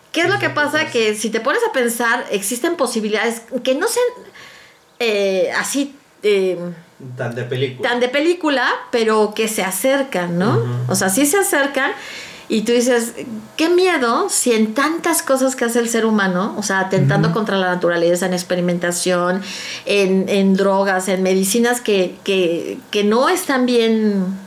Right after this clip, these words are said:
Speaker 1: probadas, ¿no?
Speaker 3: Ujú.
Speaker 1: En los seres humanos, que puedan llegar a generar algo así".
Speaker 3: Sí, por ejemplo, el fentanilo, ¿no? Por eso es que,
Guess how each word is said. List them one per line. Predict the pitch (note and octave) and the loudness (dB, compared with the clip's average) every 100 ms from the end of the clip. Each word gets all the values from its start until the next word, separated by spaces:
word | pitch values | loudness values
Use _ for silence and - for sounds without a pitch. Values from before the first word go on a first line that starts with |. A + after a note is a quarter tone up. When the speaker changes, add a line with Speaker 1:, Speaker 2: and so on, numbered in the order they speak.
| - - - - - - | -20 -20 -18 -18 -20 -6
Speaker 1:
probadas, | A#3+ A3+ G3+ G3+ G#3 F3 F3 - | 0 0 2 0 2 0 -2 0
¿no? | D3 | 2
Speaker 3:
Ujú. | D#3 E3+ | 4 4
Speaker 1:
En | F#3+ | 2
los | F3+ F3+ | 0 2
seres | G3 G#3+ | 0 0
humanos, | G3+ F#3+ G3+ - - - - | 0 0 -2 -6 -10 -12 -6
que | A#3 | -4
puedan | A3+ D4 G4+ | 0 2 2
llegar | E4+ B3+ C4 A#3+ D#4 | 2 0 0 -2 -2
a | C4 | -2
generar | B3 A3 G#3+ A3 A#3+ | 0 2 4 2 0
algo | B3+ C4 A#3+ | 0 2 0
así". | B3 A#3+ D4+ E4 G#4 - - - - - - - - - - - - - - - | 0 -2 0 0 -2 -10 -20 -20 -20 -20 -20 -20 -20 -20 -20 -20 -20 -20 -14 -2
Speaker 3:
Sí, | A#3 | 2
por | F3 | 4
ejemplo, | D3+ E3 | 4 4
el | D#3+ | 4
fentanilo, | C3 C#3 C#3+ D3 F3 D3+ | 2 2 2 2 4 4
¿no? | C#3+ D3+ A#3 - - - - - - - - | 2 2 0 -6 -20 -20 -20 -20 -20 -20 -2
Por | D#3 | 2
eso | D3+ D3+ | 2 2
es | C3 | 2
que, | D#3+ D3 C#3+ | 2 4 2